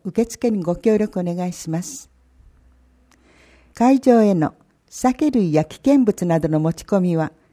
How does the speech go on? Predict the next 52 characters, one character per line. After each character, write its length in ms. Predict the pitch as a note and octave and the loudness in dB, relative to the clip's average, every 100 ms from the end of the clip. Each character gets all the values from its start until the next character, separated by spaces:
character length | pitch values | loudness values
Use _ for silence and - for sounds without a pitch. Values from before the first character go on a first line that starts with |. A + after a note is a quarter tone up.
| _ | _
固 280 | - G3+ C#4+ | -4 0 -2
く 120 | - | -2
禁 160 | - G3+ | -4 -4
止 20 | |
し 220 | - F3 | -4 -6
ま 140 | E3+ E3 | -4 -4
す。 300 | - - - _ _ _ _ _ _ _ _ | -8 -16 -20 _ _ _ _ _ _ _ _
ま 140 | F3+ | -6
た、 240 | F3 D#3+ - _ _ _ _ | -4 -4 -6 _ _ _ _
会 280 | G#3+ B3 C4 | 2 2 4
場 220 | D#4 D#4 | 4 4
と 100 | A3+ | 4
な 160 | F#3 | 4
る 80 | E3 | 2
建 300 | - G3+ C#4 | 0 0 2
物 240 | C4+ A#3+ F#3+ | 4 4 2
へ 80 | |
の 100 | D#3 | 2
旗 300 | D#3+ C4+ D#4 | 0 0 0
な 120 | A3 E3+ | 0 2
ど 120 | D#3 | 0
の 100 | D3+ | 0
掲 220 | - F3 | 0 0
示 180 | F3+ F3+ | 0 -2
は 140 | F3 | -2
固 400 | - - F3 B3 | -4 -6 -2 -2
く 100 | B3 | -4
禁 160 | - F#3 | -6 -8
止 40 | |
し 260 | - - E3 | -8 -12 -8
ま 120 | D#3 | -8
す。 280 | - - _ _ _ _ _ _ _ _ _ - | -8 -20 _ _ _ _ _ _ _ _ _ 4
掲 140 | A#3+ | 4
示 200 | C#4+ D4 | 6 4
を 40 | C4 | 4
見 100 | B3+ | 2
つ 140 | - | 0
け 100 | C4 | -4
次 160 | - - | -4 -2
第 220 | E3 - - | -4 -2 -2
撤 180 | A3 | -2
去 120 | - F#3+ | -2 -6
し 180 | - | -6
ま 100 | A#2 | -8
す。 320 | D3+ - - _ _ _ _ _ _ _ _ _ _ _ _ - | -8 -14 -20 _ _ _ _ _ _ _ _ _ _ _ _ -4
お 100 | A3 | 0
問 240 | C4+ C#4+ | 4 4
い 40 | B3 | 4
合 60 | A#3 | 2
わ 100 | A3+ | -2
せ 180 | A3 | -2
は、 180 | G3+ F#3+ | -2 -4